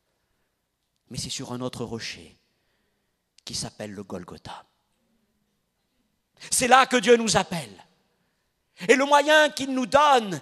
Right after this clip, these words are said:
pour nous approcher de lui, ce n'est pas la gloire, mais c'est l'humiliation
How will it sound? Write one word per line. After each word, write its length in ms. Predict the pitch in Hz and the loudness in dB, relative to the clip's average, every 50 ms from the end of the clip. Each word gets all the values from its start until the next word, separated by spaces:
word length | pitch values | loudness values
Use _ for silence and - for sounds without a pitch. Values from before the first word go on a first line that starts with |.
| - - _ _ _ _ _ _ _ _ _ _ _ _ | -12 -20 _ _ _ _ _ _ _ _ _ _ _ _
pour 120 | - 233 220 | -4 -4 -2
nous 180 | 233 190 - | -2 0 2
approcher 500 | 240 240 240 - 240 226 - - 233 233 | 2 2 2 0 0 0 0 -2 -2 0
de 80 | 196 214 | 0 0
lui, 180 | 214 233 233 | 0 0 0
ce 160 | - - - 269 | 0 2 2 0
n'est 100 | 262 240 | -2 2
pas 160 | - 254 233 | 2 4 4
la 80 | 226 | 2
gloire, 580 | 226 208 233 233 254 240 202 165 151 - - - _ _ _ _ _ _ _ _ _ _ _ _ _ _ _ _ _ _ _ _ _ _ _ _ _ _ _ _ _ _ _ _ _ - _ _ _ _ _ _ _ _ _ _ _ _ _ _ _ _ _ _ _ _ _ _ _ _ | 0 0 0 2 2 0 -2 -6 -10 -14 -18 -20 _ _ _ _ _ _ _ _ _ _ _ _ _ _ _ _ _ _ _ _ _ _ _ _ _ _ _ _ _ _ _ _ _ -20 _ _ _ _ _ _ _ _ _ _ _ _ _ _ _ _ _ _ _ _ _ _ _ _
mais 80 | - 151 | -6 -6
c'est 140 | - - 160 | -6 -6 -6
l'humiliation 680 | 143 165 165 165 156 156 151 143 - - 139 123 104 | -10 -10 -12 -10 -10 -10 -8 -8 -8 -10 -12 -14 -18